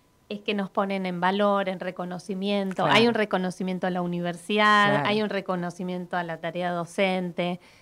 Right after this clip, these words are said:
Speaker 1: Eh, a ver, trabajar para esta doble titulación, eh, lleva un enor-, un en-, un enorme, una enorme cantidad de horas, de esfuerzos, de personas,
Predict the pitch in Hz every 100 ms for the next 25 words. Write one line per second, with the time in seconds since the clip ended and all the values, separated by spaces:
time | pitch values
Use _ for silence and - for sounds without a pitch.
0 | - - - - - _ _ - 185 175
1 | 170 175 170 - - - _ _ _ _
2 | _ _ _ _ - 180 180 175 - _
3 | _ _ _ - 190 190 175 233 233 220
4 | 214 214 214 214 214 202 202 190 190 185
5 | - 220 240 262 269 - _ _ _ _
6 | _ _ _ - 180 175 170 175 - 196
7 | 185 175 - 185 170 170 190 220 202 -
8 | _ 254 285 269 240 247 269 277 262 254
9 | 254 262 262 269 269 269 240 240 247 240
10 | 214 202 220 214 214 240 247 240 214 196
11 | 240 233 226 233 220 190 185 190 - 240
12 | 240 233 226